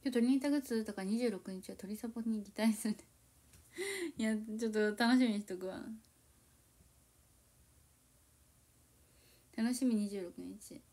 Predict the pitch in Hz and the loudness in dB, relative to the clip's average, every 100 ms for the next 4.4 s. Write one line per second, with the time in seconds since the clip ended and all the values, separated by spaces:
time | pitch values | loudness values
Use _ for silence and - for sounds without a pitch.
0 | _ - - - 208 202 196 - 269 320 | _ -20 -20 -12 -8 -6 -4 -2 2 2
1 | 381 359 277 226 - - - 233 359 440 | 0 -2 -2 -4 -8 -16 -14 -8 -6 -4
2 | 349 277 254 254 339 403 403 381 381 359 | 0 2 2 2 -4 -4 -6 -4 -4 -4
3 | 359 320 - - 262 339 311 - 277 302 | -4 -6 -8 -10 -6 -6 -6 -8 -6 -6
4 | 302 240 233 226 | -8 -8 -6 -8